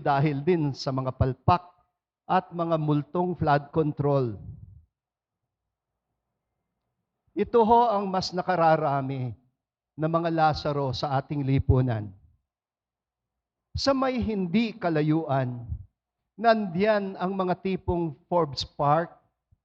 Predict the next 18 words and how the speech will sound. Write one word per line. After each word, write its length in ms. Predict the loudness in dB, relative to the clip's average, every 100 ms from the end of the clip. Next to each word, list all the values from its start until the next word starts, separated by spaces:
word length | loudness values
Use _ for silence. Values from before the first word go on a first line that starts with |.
| -4
Alabang, 640 | 0 0 0 0 -2 -6 -16 _ _ -4
at 240 | -2 -2
mga 400 | -2 -2 -2 -4
exclusive 1120 | -6 -8 -12 _ -4 2 4 4 0 -6 -8
subdivision 1120 | -6 -4 -2 -2 -2 0 0 0 -2 -2 -4 -12 _ _ -6
na 160 | -2
matataas 1200 | 0 0 -2 -4 -6 -2 2 4 4 0 -6 -10 -20 _ _ _ _ -4
ang 160 | -2 0
bakod. 640 | 2 2 2 0 0 -2 -10 -14 -14 _ -18 -18 -20 _ _ _ _ _ -8
May 240 | -2 0
C 320 | -2 -2 -2
C 240 | 0 -2 -2
T 240 | -4 -4
V 400 | -4 -6 -8 -12 -18 -20 _ _ _
at 320 | 0 0 0
mga 320 | -6 -2 0
security 800 | 0 -4 -8 -4 2 2 2 -2
guard. 320 | 2 2 2